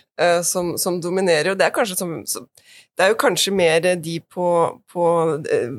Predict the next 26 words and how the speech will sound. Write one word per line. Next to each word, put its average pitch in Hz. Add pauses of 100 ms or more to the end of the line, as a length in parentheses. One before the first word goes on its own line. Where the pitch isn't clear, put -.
(120)
din 170
side, 156
altså 175
den, 160
eh, 160 (220)
serveringssiden 170
av, 190
av 190
bordet, 196
som 247
er 175
de 190
der, 180
eh, 185 (460)
t-, - (120)
tre 170
som 170
ikke -
synes 160
det 196
er 196
så 208 (260)
stas, 254
da. 240
For -
det, 202